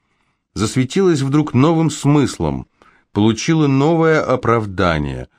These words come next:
У коллектива и прежде были прекрасные работы, доставившие ему известность, но трилогия о русской революции должна, кажется, стать особой вехой в судьбе театра.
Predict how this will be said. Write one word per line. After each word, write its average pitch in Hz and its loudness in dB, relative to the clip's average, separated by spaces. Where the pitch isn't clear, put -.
У 95 -6
коллектива 110 -2
и 170 2
прежде 135 0
были 107 2
прекрасные 101 -2
работы, 95 0
доставившие 104 0
ему 117 0
известность, 123 -4
но 101 0
трилогия 101 0
о 95 0
русской 101 -2
революции 98 0
должна, 87 0
кажется, 95 -4
стать 92 -4
особой 123 -2
вехой 101 0
в 78 -8
судьбе 82 -6
театра. 76 -4